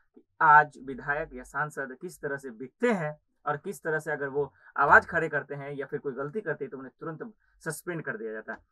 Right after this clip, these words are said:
लेकिन जिस मामले में जब जिस पे सस्पेंड करना चाहिए उनकी बर्खास्ती नहीं होती है, ये हमारा बाखूबी से देख रहे हैं। देखना ये होगा कि, अ, हार के बाद जो एक दूसरे पर ठिकरा फोड़ा जा रहा है, हार के बाद जो एक दूसरे पे इल्जाम का दौर शुरू हो गया है,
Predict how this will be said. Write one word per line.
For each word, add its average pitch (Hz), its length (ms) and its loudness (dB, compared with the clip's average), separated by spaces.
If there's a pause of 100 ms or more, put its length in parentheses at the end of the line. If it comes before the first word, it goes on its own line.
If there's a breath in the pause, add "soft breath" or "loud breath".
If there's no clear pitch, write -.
(220)
लेकिन 165 200 -2
जिस 160 180 -8
मामले 190 380 4
में 220 200 0
जब 175 160 0
जिस 156 240 -10
पे - 260 -4
सस्पेंड 160 420 -8
करना 196 240 6
चाहिए 180 340 -2 (200)
उनकी 180 240 -8
बर्खास्ती 143 540 -6
नहीं 113 260 -12
होती 110 300 -14
है, 107 200 -16 (240)
ये 185 80 2
हमारा 185 280 4
बाखूबी 131 360 -4
से 120 100 -16
देख 104 200 -8
रहे 98 100 -16
हैं। - 60 -20 (360)
देखना 202 260 4
ये 220 160 6
होगा 208 240 6
कि, 214 280 -4 (100)
अ, - 60 2
हार - 480 10
के - 120 -4
बाद 143 260 0
जो - 140 -6
एक 190 180 -2
दूसरे 175 220 -8
पर 185 80 -4
ठिकरा 160 340 -4
फोड़ा 127 280 -6
जा 117 140 -4
रहा 113 260 4
है, - 160 -2 (400)
हार 175 240 10
के 175 120 -8
बाद 165 200 2
जो 160 120 0
एक 160 140 -2
दूसरे 139 240 -8
पे 156 100 -6
इल्जाम 131 320 -4
का 123 100 -8
दौर 151 200 -2
शुरू 180 240 -6
हो 139 100 -2
गया 120 200 -8
है, - 160 -14